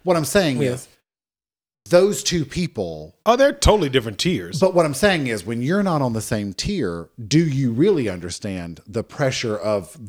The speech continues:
Speaker 1: the tier the other person's on? Do you know what I'm saying? Like, unless you've been on that tier, can you really understand the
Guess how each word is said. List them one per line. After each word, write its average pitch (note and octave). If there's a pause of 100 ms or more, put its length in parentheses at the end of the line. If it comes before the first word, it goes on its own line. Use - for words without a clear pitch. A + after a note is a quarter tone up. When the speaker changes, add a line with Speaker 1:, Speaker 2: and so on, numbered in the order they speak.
Speaker 1:
the B2
tier C3
the G#2
other F2+
person's F2+
on? G2 (360)
Do E3
you F#3
know F3
what D#3
I'm C#3
saying? C3+
Like, A2 (1040)
unless D3+
you've A#2+
been F3
on D3
that A2
tier, G#2+
can C3+
you A#2+
really C3+
understand G#2
the F2